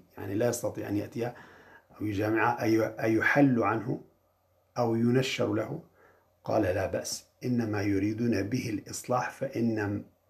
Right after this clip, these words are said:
فإن ما ينفع لم ينهى عنه". لاحظتم؟ والقولان أيضا عند المالكية والحنابلة. قال الرحيباني: "يجوز حل السحر بسحر لأجل الضرورة، وهو المذهب". قال في المغني،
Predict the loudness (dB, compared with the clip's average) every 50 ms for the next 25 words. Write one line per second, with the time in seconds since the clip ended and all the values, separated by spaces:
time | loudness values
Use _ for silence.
0 | _ _ _ -10 -8 -6 -6 -2 0 0 2 2 0 0 0 0 0 2 2 4
1 | 4 4 2 2 0 -2 -2 -2 0 2 4 6 6 6 6 4 4 2 2 0
2 | -2 -2 -2 -2 -4 -6 -8 -16 -20 _ _ _ _ _ _ _ _ _ _ _
3 | _ -14 -10 -6 -6 -6 -4 -4 -4 -4 -6 -8 -18 _ _ -20 -20 -20 -20 -20
4 | -20 -20 -20 _ _ _ _ _ _ _ -6 -4 -4 -4 -4 -4 -4 0 2 4
5 | 4 4 4 2 2 0 -2 -2 0 0 2 2 2 0 0 0 0 -2 0 0
6 | 0 0 -2 -2 -2 0 2 4 4 4 4 2 0 -2 -2 0 0 0 -2 -2
7 | -4 0 2 4 6 6 4 4 2 2 2 2 2 2 2 0 0 2 2 0
8 | 0 0 -2 -2 0 2 2 2 2 0 -2 -2 -2 0 0 -2 -2 -4 -4 -6
9 | -4 -4 -4 -6 -6 -6 -6 -8 -6 -2 0 0 0 2 0 -2 -2 0 0 0
10 | 0 0 -2 -2 0 0 0 0 -4 -14 _ _ _ -8 -6 -6 -4 -2 -2 -2
11 | 0 2 2 2 2 2 0 -2 -4 -4 -2 0 0 2 2 2 2 2 4 2
12 | 2 2 2 -2 -2 -2 0 0 2 2 0 0 0 -2 0 0 0 0 0 0
13 | -2 -4